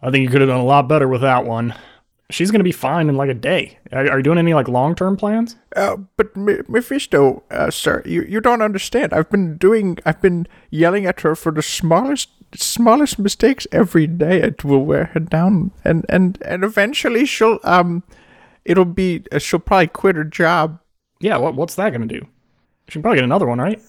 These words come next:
Speaker 2: I
Speaker 1: I don't know how it works up there, but
Speaker 2: Yeah, she's pretty, she's pretty good. Sh-, it's hard to undermine someone who's so skilled at her career.
Speaker 1: Have you thought about taking, like, a different approach? Maybe not career? How's her, like, love life?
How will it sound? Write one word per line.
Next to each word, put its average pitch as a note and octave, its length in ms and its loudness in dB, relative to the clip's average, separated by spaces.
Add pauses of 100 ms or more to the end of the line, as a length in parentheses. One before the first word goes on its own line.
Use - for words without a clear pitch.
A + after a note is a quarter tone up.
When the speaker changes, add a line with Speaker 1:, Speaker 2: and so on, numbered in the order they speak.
(240)
Speaker 2:
I - 140 -12
Speaker 1:
I - 60 -10
don't D3+ 160 -2
know D#3 40 0
how C#3 120 2
it C3 40 -2
works C3 180 -2
up A2 100 -8
there, A#2+ 180 -6
but B2 300 -12
Speaker 2:
Yeah, G#3+ 180 2
she's - 260 -4
pretty, G3+ 460 -2
she's - 260 -6
pretty F#3 260 0
good. D3+ 240 0
Sh-, - 140 -8
it's D#3+ 220 0
hard B3 400 0
to - 120 0
undermine E3+ 600 -2
someone D3+ 340 0
who's - 220 -2
so F#3+ 160 0
skilled A3 440 0
at D#3+ 120 -2
her D#3+ 120 2
career. G#3 600 -2 (260)
Speaker 1:
Have D3+ 160 -4
you D#3 80 -4
thought A3+ 180 4
about G3+ 240 2
taking, E3 380 -2
like, C#3 160 -6
a - 40 -6
different E3 360 -4
approach? G3 460 -4
Maybe B2+ 280 -6
not B2+ 260 -4
career? F3 320 -6
How's E3+ 200 -2
her, D3+ 120 -2
like, C3 200 -2
love C3 260 -2
life? A2+ 560 -14